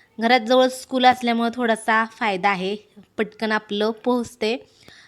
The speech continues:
नंतर मी संचितला स्कूलमध्ये सोडलं आणि आता चालले होते चालत चालत रिटर्न. तर इथं मला तुम्हाला दाखवायचं आहे, आम्ही लहान होतो ना, तर तेव्हा हा खेळ खूप खेळायचो. आता मोबाईलमुळे एवढं कोण खेळत नाही, पण इथं बघून मला थोडंसं छान वाटलं. तर हे गोट्या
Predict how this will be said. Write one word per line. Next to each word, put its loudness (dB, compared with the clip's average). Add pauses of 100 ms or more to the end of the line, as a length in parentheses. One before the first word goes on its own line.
नंतर -2
मी 0
संचितला 0
स्कूलमध्ये 0
सोडलं -2
आणि -4
आता -6
चालले -6
होते -6
चालत -6
चालत -6
रिटर्न. -6 (580)
तर -4
इथं -4
मला 2
तुम्हाला 0
दाखवायचं 2
आहे, -4
आम्ही -4
लहान -4
होतो -4
ना, -8 (100)
तर -8
तेव्हा -6
हा -8
खेळ -4 (120)
खूप -12
खेळायचो. -2
आता -10
मोबाईलमुळे -4
एवढं -2
कोण -6
खेळत -4
नाही, -10
पण -8
इथं -4
बघून -6
मला -2
थोडंसं -4 (100)
छान -6
वाटलं. -6 (760)
तर 2
हे 2
गोट्या 0